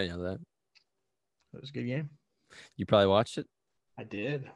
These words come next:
Speaker 1: There you go. Yeah, and again,
Speaker 2: Mm-hmm.
Speaker 1: not, not a big college football guy, am I?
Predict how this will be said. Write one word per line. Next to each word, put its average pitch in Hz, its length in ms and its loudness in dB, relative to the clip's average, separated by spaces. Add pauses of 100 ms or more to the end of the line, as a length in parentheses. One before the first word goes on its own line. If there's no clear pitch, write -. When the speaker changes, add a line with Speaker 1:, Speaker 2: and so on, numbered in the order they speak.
(160)
Speaker 1:
There 90 160 0
you 90 120 2
go. 107 80 6
Yeah, 95 220 6
and 95 140 0
again, 107 260 6
Speaker 2:
Mm-hmm. 110 60 2
Speaker 1:
not, 127 180 6
not 147 220 8
a 196 60 8
big 190 280 8
college 185 400 6
football 175 420 8
guy, 127 340 8
am 123 360 2
I? 101 580 2